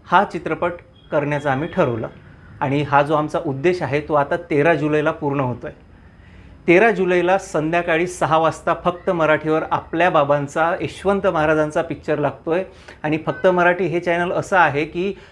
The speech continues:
महाराष्ट्रातल्या प्रत्येक घरी दिसणारं हे चॅनल आहे. त्यामुळे तेरा जुलैनंतर आपले महाराज प्रत्येक घरी पोचणार आहे, त्यांचं जीवनकार्य, त्यांची जीवनगाथा ही प्रत्येक घरी पोचणार आहे. तर आता एक यशवंत भक्त म्हणून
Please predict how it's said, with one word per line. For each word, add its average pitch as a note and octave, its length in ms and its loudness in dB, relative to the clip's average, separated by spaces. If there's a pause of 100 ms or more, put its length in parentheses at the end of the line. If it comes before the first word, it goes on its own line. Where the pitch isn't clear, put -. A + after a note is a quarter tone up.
(160)
महाराष्ट्रातल्या F3 720 0
प्रत्येक F3+ 680 -2
घरी D#3+ 180 -2
दिसणारं D#3+ 420 -4
हे D#3 80 -2
चॅनल A#2+ 380 -4
आहे. - 180 -16 (580)
त्यामुळे F3+ 340 4
तेरा F3 320 2
जुलैनंतर E3 580 0 (100)
आपले F3+ 440 0
महाराज D#3+ 500 2 (600)
प्रत्येक F#3+ 400 2
घरी F3 160 0
पोचणार D3 440 -4
आहे, B2+ 100 -2
त्यांचं D3 340 -2
जीवनकार्य, F#3 720 2
त्यांची D#3+ 320 -2
जीवनगाथा E3+ 580 0
ही E3 160 -2
प्रत्येक F3 460 -2
घरी E3 180 0
पोचणार C#3+ 460 -4
आहे. - 280 -14 (960)
तर G#3+ 180 6 (180)
आता E3 500 2 (160)
एक F3+ 260 -6
यशवंत A#3 380 -2
भक्त E3 360 -4
म्हणून D3 320 0